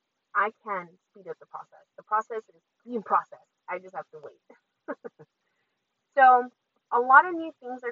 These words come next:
coming that I've been working on for years. They're finally manifesting. They're finally coming into play. I feel like everything has to be broken down or has to come to an end in order to have a new beginning.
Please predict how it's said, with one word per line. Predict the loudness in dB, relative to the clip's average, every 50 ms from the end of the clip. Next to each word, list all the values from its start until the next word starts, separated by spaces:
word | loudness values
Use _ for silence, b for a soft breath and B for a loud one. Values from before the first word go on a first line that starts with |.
| -12 -10
coming | -6 -6 -6 -6 -6 -14 -20 -20 -20 _ _ _ _ _ _ _ _ _ _ _ _ _ _ _ _ _ _ -20 -6 -4
that | -2 -2 -2
I've | -2 -4
been | -6 -8 -8
working | -10 -12 -12 _ -14 -8
on | -8 -8 -8 -8 _
for | _ -10 -10 -10 -10 -12 -14 _ _ _ _ _ _ _ _ _ _ _ _
years. | _ -6 -4 -2 -2 -2 -4 -6 -10 -14 _ _ _ _ _ _ _ _ _ -20
They're | -20 -20 _ _ _ 6
finally | 8 8 8 8 4 0 -2 -2 -4 -6
manifesting. | -8 -10 -10 -10 -10 -12 -10 -14 -16 -16 _ _ _ _ _ -20
They're | -20 -16 _
finally | 0 0 0 0 -4 -8
coming | _ -8 -8 -8 -8 -12 -14
into | -16 -20 _ -20 _ _
play. | -14 -14 -14 -14 _ _ _ _ _ _ _ _ _
I | -8 -8 -6
feel | _ -2 0
like | 0 0 -2
everything | -6 -10 -10 -10 -14 -16 _ -20 -20 -16 _ -12
has | -12 -12 _ _ _ _ _ _
to | -20
be | _ _ _ _ _ _ _ _ _ -10
broken | -10 -10 -10 _ -20 -20 _ _ _
down | -10 -8 -8 -8 -8 -10 -12 -14
or | -16 -18 -18 -20 -18 _ -18
has | -18
to | -18 _ _ _ _
come | -10 -10 -10 -10 -10 _ _ _
to | _ -20 -20
an | -20 _ _ -20 -20
end | -20 _ _ _ _ _ _ _ _ _
in | -16 -14 -12
order | -10 -10 -12 -12 -14
to | _ _ -16
have | -16 -16
a | -18
new | -20 _ _ _ _ _ _ _
beginning. | _ -16 -14 -14 -14 -16